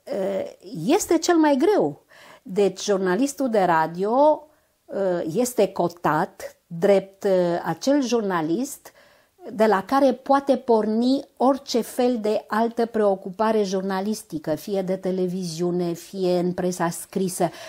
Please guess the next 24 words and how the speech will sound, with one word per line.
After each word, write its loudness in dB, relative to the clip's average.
Pentru -2
că -2
radioul 2
te 0
învață 0
foarte 0
multe 0
lucruri. -4
Concizia, 0
dar 0
în 0
același 2
timp, -4
ă, 0
să -2
ai 4
o 6
modalitate 2
atractivă 2
de 0
a-l 4
capta -2
pe -4
ascultător -4